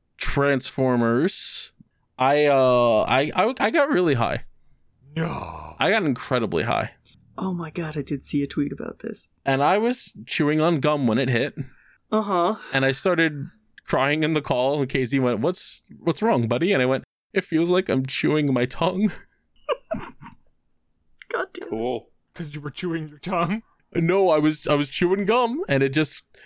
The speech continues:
Speaker 1: my nu-, my tongue was numb, so all I could feel was the gum. That was a terrible sentence to say.
Speaker 3: It was. <laughs> It really was.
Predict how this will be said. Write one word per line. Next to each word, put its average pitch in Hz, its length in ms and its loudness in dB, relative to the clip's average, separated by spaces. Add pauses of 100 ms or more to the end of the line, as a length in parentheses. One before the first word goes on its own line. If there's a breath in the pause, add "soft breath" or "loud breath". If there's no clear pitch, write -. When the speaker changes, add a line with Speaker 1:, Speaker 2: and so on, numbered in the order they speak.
(160 loud breath)
Speaker 1:
my 143 160 2
nu-, 151 320 2
my 135 120 2
tongue 165 240 0
was 185 160 0
numb, 175 320 2
so 139 180 0
all 135 180 4
I 143 60 4
could 139 180 -4
feel 165 200 2
was 135 120 0
the - 80 -2
gum. 165 380 0 (400 soft breath)
That 208 80 -2
was 220 80 -2
a 269 40 0
terrible 156 340 0
sentence 113 320 -2
to 113 80 -2
say. 107 320 0 (480)
Speaker 3:
It 214 140 0
was. 143 460 -2
<laughs> - 40 -20 (500)
It 165 500 0
really 151 260 0
was. 139 480 0